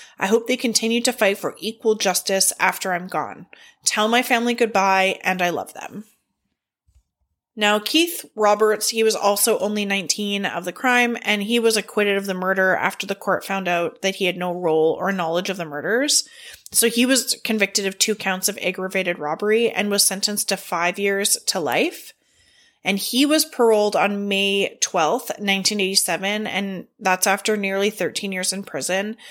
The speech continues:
And then he moved to Chandler, Oklahoma afterwards. Unfortunately, a few years later, on August ninth, nineteen ninety-two,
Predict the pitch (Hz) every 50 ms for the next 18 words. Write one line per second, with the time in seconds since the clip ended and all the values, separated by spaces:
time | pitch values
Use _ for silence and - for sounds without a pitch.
0 | - - - - - 196 208 214 220 220 220 - 277 277 269 262 240 240 240 226
1 | 240 - - - - - 226 220 214 214 214 - - - 185 185 196 202 208 196
2 | 196 190 190 185 - - 180 180 - 196 185 185 233 311 330 269 175 135 95 139
3 | 175 - - - 160 131 101 104 113 - - - - - - - _ _ _ _
4 | _ _ _ _ _ _ _ _ _ _ _ _ _ _ _ - 214 214 208 -
5 | 254 254 247 247 - 247 240 233 226 220 214 - - 220 214 208 208 196 190 190
6 | - 160 185 196 196 196 196 196 196 175 - 170 202 185 185 202 202 202 202 -
7 | 208 196 185 185 190 175 - - - 185 196 196 196 196 - 196 180 170 165 165
8 | 175 - - 262 240 240 240 233 233 240 233